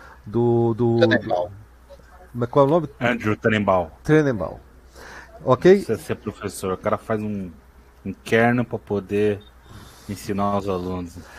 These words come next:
Speaker 1: Não é legal
Speaker 3: Fantástico,
Speaker 1: isso?
Speaker 3: né, cara?
Speaker 1: Então, o conceito de sistema <coughs> operacional para o, o, o, o sistema operacional gnu era esse. E daí o shell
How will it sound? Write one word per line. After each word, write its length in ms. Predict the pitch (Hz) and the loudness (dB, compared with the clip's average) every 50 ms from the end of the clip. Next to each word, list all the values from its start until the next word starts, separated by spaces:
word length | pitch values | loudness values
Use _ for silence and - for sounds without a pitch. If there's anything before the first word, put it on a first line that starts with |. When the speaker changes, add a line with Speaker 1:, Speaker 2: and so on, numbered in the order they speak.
| - - - | -14 -4 2
Speaker 1:
Não 100 | 135 156 | 4 6
é 20 | |
legal 300 | 165 147 131 143 156 151 | 6 6 8 8 8 8
Speaker 3:
Fantástico, 240 | 139 147 175 160 107 | 8 8 6 6 4
Speaker 1:
isso? 120 | 95 92 - | 2 -4 -10
Speaker 3:
né, 40 | - | -10
cara? 100 | - - - - - - | -12 -18 -18 -14 -6 -2
Speaker 1:
Então, 300 | 151 156 - 226 226 196 | -2 2 6 6 6 6
o 120 | 196 196 | 6 2
conceito 640 | - - 226 202 170 - - - 208 254 254 - 214 | 2 4 2 2 2 0 0 2 2 2 2 2 0
de 120 | 165 - - | 0 0 0
sistema 300 | - 151 - 170 156 151 | 2 2 4 4 4 4
<coughs> 20 | |
operacional 640 | 147 - 151 143 131 - - 135 123 123 117 113 - - - - - - - - - - - - | 4 4 4 4 4 2 0 -2 0 2 2 0 0 -4 -12 -20 -20 -20 -20 -20 -20 -4 2 4
para 500 | 202 208 220 220 220 190 175 170 - - - - | 6 6 8 8 10 10 8 6 6 2 -6 -8
o, 60 | - 170 | -6 -4
o, 560 | 165 170 156 147 156 - 151 143 320 302 143 | -2 2 4 4 4 4 4 2 2 0 0
o, 40 | 135 | -4
o 60 | 135 | -4
sistema 480 | - - 156 - - - 180 180 180 | -4 -6 -8 -4 2 2 4 4 4
operacional 680 | 165 - 160 147 143 135 - - 123 110 113 110 107 104 107 | 2 2 4 4 4 2 2 0 0 2 2 2 0 0 -2
gnu 480 | 110 156 240 226 160 175 240 254 175 - - - | -2 0 2 2 2 2 2 2 0 -2 -2 2
era 240 | - 185 233 262 240 | 4 6 6 8 8
esse. 520 | 180 190 214 208 - - - - 95 - - - - - - - - - - - | 8 8 8 8 4 0 -6 -6 -6 -8 -8 -18 -20 -20 -20 -20 -20 -20 -10 -2
E 220 | - 170 175 160 - - - | 0 0 0 0 -2 -6 -6
daí 560 | 139 120 165 156 147 139 170 233 247 208 - - - | 2 4 6 8 8 6 6 4 2 2 0 -4 -6
o 120 | 165 139 | -8 -6
shell 640 | - - - - 151 165 190 190 165 127 104 92 | -6 -6 -2 2 4 6 6 8 6 6 4 2